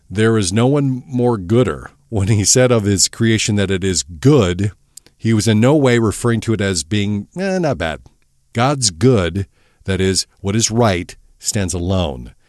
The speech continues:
It is pure, it is perfect, and the opposite of the very best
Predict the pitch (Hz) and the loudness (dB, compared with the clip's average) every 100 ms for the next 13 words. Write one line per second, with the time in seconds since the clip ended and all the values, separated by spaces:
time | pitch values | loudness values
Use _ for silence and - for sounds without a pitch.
0 | _ - - 95 - - 120 98 67 65 | _ -20 -8 -8 -8 -2 0 0 -2 -12
1 | - 104 95 - - 123 - 71 - - | -8 -8 -6 -10 -6 -6 -4 -12 -12 -20
2 | _ - - 98 104 - 123 139 131 123 | _ -20 -6 -4 -4 -2 -4 -4 -6 -6
3 | 101 90 90 76 110 131 - | -6 -4 -6 -2 0 0 -2